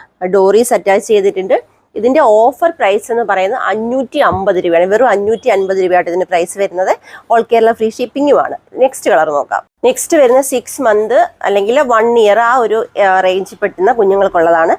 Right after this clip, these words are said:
ഇതേപോലെ ഷോൾഡറിൻ്റെ ഭാഗത്ത് ഡോറീസ് വരുന്നുണ്ട്. കണ്ടോ, ഇതേപോലെ ഡോറീസ് വരുന്നുണ്ട്. ഇവിടെ നമ്മൾ അജ്രക്കിൻ്റെ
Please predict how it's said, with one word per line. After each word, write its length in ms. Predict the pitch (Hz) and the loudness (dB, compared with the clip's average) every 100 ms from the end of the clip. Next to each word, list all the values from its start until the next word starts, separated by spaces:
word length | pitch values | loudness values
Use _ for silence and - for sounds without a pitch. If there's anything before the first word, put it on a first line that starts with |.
| - - - | -6 -20 -8
ഇതേപോലെ 440 | 175 202 196 190 302 - | 0 0 2 2 0 0
ഷോൾഡറിൻ്റെ 420 | 196 185 196 202 190 | 0 2 2 2 2
ഭാഗത്ത് 300 | 175 180 262 190 | 0 -2 -2 0
ഡോറീസ് 380 | 180 185 202 226 | 2 0 -2 -2
വരുന്നുണ്ട്. 340 | 165 165 160 170 | -2 -2 -4 -4
കണ്ടോ, 160 | 175 147 165 | -2 -2 -2
ഇതേപോലെ 320 | 170 160 165 165 | -4 -4 -2 0
ഡോറീസ് 300 | 156 170 202 | 0 -2 -2
വരുന്നുണ്ട്. 280 | 175 160 175 170 | -2 0 -2 -2
ഇവിടെ 160 | 175 202 | 0 2
നമ്മൾ 140 | 190 180 | 2 -2
അജ്രക്കിൻ്റെ 520 | 185 185 180 190 190 | -2 -6 -2 0 2